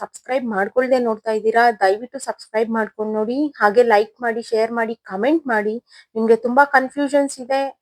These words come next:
ಅಂತ ಅಂದ್ರೆ ಡಿಸ್ಕ್ರಿಪ್ಷನ್ ಬಾಕ್ಸ್ ಅಲ್ಲಿ ಹಾಗೂ ವಿಡಿಯೋ ಟೈಟಲ್ ಅಲ್ಲಿ ನಂಬರ್ ನ ಮೆನ್ಷನ್ ಮಾಡಿರ್ತೀನಿ. ಆ ನಂಬರ್ ಗೆ ನೀವು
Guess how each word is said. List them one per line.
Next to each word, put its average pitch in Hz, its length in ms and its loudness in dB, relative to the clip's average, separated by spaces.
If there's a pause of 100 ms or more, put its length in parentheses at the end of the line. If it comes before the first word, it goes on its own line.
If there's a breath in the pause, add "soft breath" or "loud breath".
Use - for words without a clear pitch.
(920)
ಅಂತ 233 140 0 (120)
ಅಂದ್ರೆ 240 240 2 (720)
ಡಿಸ್ಕ್ರಿಪ್ಷನ್ 277 560 -2
ಬಾಕ್ಸ್ 247 240 0
ಅಲ್ಲಿ 254 180 2
ಹಾಗೂ 254 160 2 (140)
ವಿಡಿಯೋ 240 200 2 (120)
ಟೈಟಲ್ 240 320 0
ಅಲ್ಲಿ 247 160 -4 (100)
ನಂಬರ್ 214 320 -2
ನ - 20 0 (160)
ಮೆನ್ಷನ್ 285 400 -2
ಮಾಡಿರ್ತೀನಿ. 240 460 -2 (100)
ಆ - 20 4 (120)
ನಂಬರ್ 262 280 -2
ಗೆ 254 140 -6
ನೀವು 226 160 -8